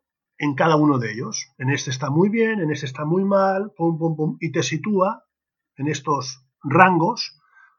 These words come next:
dónde está ese jugador. Y si tú, el perfil que te da,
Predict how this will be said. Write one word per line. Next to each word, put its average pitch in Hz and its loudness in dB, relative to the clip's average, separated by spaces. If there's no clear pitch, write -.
dónde 170 2
está 156 -4
ese 135 -4
jugador. 131 -8
Y 151 0
si 135 -4
tú, 220 0
el 131 -4
perfil 147 0
que 151 -6
te 135 -4
da, 156 4